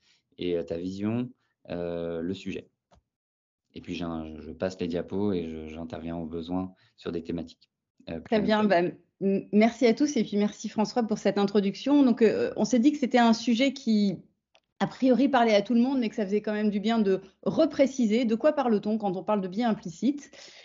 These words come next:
Speaker 2: On va parler aussi de comment ça marche, qu'est-ce qui explique ces biais implicites, et puis plus précisément, en quoi c'est un problème, et plus particulièrement, on va parler du problème dans le monde de la santé,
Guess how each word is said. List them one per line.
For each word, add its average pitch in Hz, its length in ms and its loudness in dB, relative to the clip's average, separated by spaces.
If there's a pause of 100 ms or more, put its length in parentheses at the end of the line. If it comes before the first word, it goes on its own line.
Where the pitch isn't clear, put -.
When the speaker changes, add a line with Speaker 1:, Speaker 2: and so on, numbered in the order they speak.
(160)
Speaker 2:
On 185 60 4
va 226 100 8
parler 277 200 4
aussi 262 240 4
de 233 80 6
comment 320 300 6
ça 294 180 4
marche, 185 460 0
qu'est-ce 226 260 -4
qui 240 200 0
explique 302 420 2
ces 208 200 0
biais 214 160 2
implicites, 196 680 2
et - 160 0
puis 269 140 4
plus 285 180 4
précisément, 233 800 2
en 233 140 6
quoi 311 400 2
c'est - 260 -2
un 196 120 -2
problème, 190 520 2
et 170 140 -2
plus 202 140 -6
particulièrement, 202 880 -2
on - 20 2
va 160 140 2
parler 175 260 -2
du 160 100 -2
problème 175 360 0
dans 151 80 0
le 160 80 0
monde 175 140 0
de 160 60 0
la - 120 -2
santé, 190 560 2